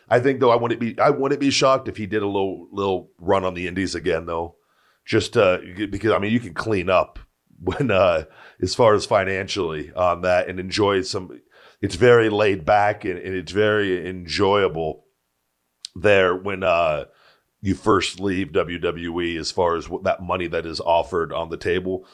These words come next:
And it, it, it's, it's, it's great. And he, he will be able to probably have a nice run with that if he wants, and then go to A E W, or just jumps right in one day a week anyways. He may just be ready and you go.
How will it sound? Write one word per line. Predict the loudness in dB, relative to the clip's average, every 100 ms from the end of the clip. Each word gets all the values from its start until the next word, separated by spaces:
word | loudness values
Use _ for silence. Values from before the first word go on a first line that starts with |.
| _ _
And | -4 -2 -2
it, | -4 -4
it, | -4 -6
it's, | -10 -14 -14 -12 -8
it's, | -10 -6
it's | -8 -6
great. | -2 0 0 -6
And | -12
he, | -6 -6 -6 -10 -16 _
he | -4
will | -2 -2
be | 0
able | 0 -2
to | -4
probably | 0 0 -2 -8 -10 -14 _ _ _ _ _ _ _ _
have | 0 0 0
a |
nice | 0 -2 -2 -2
run | -4 -2
with | 0
that | 0
if | -2
he | -8
wants, | -8 -4 -2 -4 -8 -18
and | -18 -18 -20 _ _
then | 0 0 -2 -10 _ _ _ _
go | -6
to | -4
A | -4
E | -6
W, | -4 2 4
or | 6 4
just | 0 -4
jumps | 0 0 2
right | 0
in | 0
one | 0 2
day | 2
a | 2
week | 0 -4
anyways. | -4 -4 0 2 0 -2 -10 _ _ -20 _
He | 0
may | 4 6
just | 4 -2 -4
be | -4
ready | 2 2 2 -2 -6
and | -12 -14
you | -8
go. | -4 -4 -6